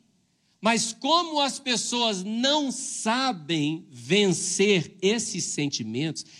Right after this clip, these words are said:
elas não sabem afastar da sua vida esses sentimentos, sabe o que elas fazem? Elas afastam de suas vidas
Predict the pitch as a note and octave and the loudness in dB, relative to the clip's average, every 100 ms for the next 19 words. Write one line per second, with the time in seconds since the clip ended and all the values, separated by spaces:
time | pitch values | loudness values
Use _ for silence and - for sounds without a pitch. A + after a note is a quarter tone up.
0 | - - F#3+ G3 F#3 A#3+ - G#3+ G#3+ G3+ | -10 0 2 2 2 2 2 0 0 0
1 | G3+ F#3+ - F#3 D3+ - - - G3 A3 | 0 -2 -4 -4 -2 -6 -10 -2 0 0
2 | G#3+ E3+ - E3 C3+ D3+ D3 C#3 - C#3+ | -2 -4 -2 -2 -2 -4 -4 -6 -4 -6
3 | C3+ A#2+ D3 D#3+ D#3 D3 C3+ A#2+ - F#3 | -6 -6 -6 -6 -6 -6 -6 -8 -6 -4
4 | D#3+ G#2+ F#2 _ _ _ _ _ _ - | -6 -8 -18 _ _ _ _ _ _ -4
5 | C3+ D3 C3+ D3 - - F3 G3+ G#3+ - | 0 0 0 -2 -4 -6 -2 0 0 -4
6 | F3 E3+ C#3 - C3 A2+ G#2+ C#3 F#3 C3+ | -4 -4 -4 -4 -4 -4 -4 -4 -6 -6
7 | G#2 - - | -10 -8 -10